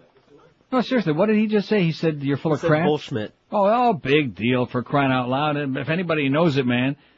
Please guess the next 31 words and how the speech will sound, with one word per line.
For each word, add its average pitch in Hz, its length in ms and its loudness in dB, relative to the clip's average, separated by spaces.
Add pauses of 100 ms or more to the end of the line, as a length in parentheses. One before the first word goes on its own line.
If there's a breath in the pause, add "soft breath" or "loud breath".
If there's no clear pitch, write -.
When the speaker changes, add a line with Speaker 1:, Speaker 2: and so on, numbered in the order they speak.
Speaker 1:
if 117 440 2
anybody 147 340 0
takes 185 320 -2
one 131 160 4
like 107 140 0
a 104 60 -2
bull, 117 240 0
it's 101 120 -6
him. 117 340 0 (320)
Good 127 260 -2
God. 107 380 -2 (1120)
Hey, 151 100 -6
by 196 160 2
the 220 60 0
way, 156 260 0
uh, 135 80 -2
Sabres 165 420 0
on 131 160 0
the 139 60 2
way 131 180 2
out. 117 180 0
Portland, 139 420 2
Portland 143 360 0
Sabres. 101 420 -2 (680)
Rick 135 160 -6
Joe 139 120 2
never 123 240 2
like 117 260 0
it 98 80 0
up 92 120 -4
there. 80 260 -4